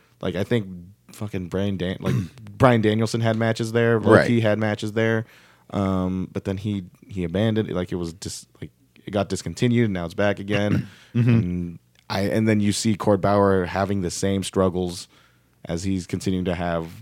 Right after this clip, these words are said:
Speaker 1: when he started, when he first started M L W.
Speaker 2: Yeah.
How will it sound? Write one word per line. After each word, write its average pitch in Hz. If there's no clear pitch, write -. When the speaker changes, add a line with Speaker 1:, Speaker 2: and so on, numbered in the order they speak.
Speaker 1:
when 87
he 85
started, 117
when 107
he 95
first 147
started 95
M 92
L 87
W. 90
Speaker 2:
Yeah. 78